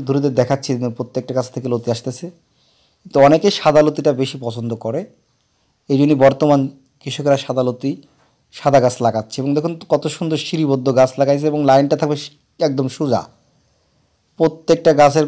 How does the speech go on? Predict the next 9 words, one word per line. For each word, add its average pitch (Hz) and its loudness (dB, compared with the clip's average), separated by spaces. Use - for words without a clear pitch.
গোড়া 143 6
দেখুন 143 -2
এই 139 0
কালাকচুগুলো 143 2
একটু 135 -10
মোটা 156 4
এবং 131 -6
লম্বায় 180 6
বেশি 143 -6